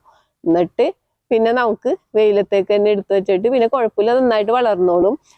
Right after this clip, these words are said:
പിന്നെ ഒന്നര വർഷം കഴിയണം, ഏ, ചക്ക ഉണ്ടാകാനായിട്ട്. ചക്ക ഉണ്ടായി കഴിഞ്ഞ് കഴിഞ്ഞാല് ഒരു ആറ് മാസത്തോളം മൂപ്പുണ്ട് ഈ ചക്കക്ക്.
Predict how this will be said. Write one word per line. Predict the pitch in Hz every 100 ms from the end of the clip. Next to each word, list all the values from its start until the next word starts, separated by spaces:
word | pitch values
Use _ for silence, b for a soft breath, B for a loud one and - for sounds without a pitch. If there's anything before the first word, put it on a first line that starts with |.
| b
പിന്നെ | 196 214
ഒന്നര | 208 202 214
വർഷം | 240 240 - 233 285
കഴിയണം, | - 208 196 196 190 277 - _ _ -
ഏ, | 190 196
ചക്ക | 196 190 _ 220
ഉണ്ടാകാനായിട്ട്. | 208 185 180 185 185 202 185 175 196 285 - _ _
ചക്ക | 196 208 -
ഉണ്ടായി | 233 208 214
കഴിഞ്ഞ് | 220 254 226 226
കഴിഞ്ഞാല് | 233 220 220 262 339
ഒരു | 208 214
ആറ് | 208 196
മാസത്തോളം | 202 214 202 175 - 180 190
മൂപ്പുണ്ട് | 208 196 - 180 175
ഈ |
ചക്കക്ക്. | 175 185 - 170 -